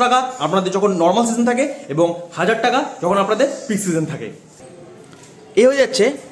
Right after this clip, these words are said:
এই হোটেলটার আরও একটা রুম। তো চলুন রুমের মধ্যে প্রবেশ করা যাক।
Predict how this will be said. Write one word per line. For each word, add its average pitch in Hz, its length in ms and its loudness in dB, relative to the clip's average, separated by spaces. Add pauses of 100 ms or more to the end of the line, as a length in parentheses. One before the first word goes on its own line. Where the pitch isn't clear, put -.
(200)
এই 214 120 6
হোটেলটার 220 360 2 (260)
আরও 175 160 4
একটা 165 180 0
রুম। 104 120 -6 (320)
তো - 100 -2
চলুন 233 200 4
রুমের 226 180 4
মধ্যে 233 180 2
প্রবেশ 226 240 4
করা 220 160 4
যাক। 226 100 2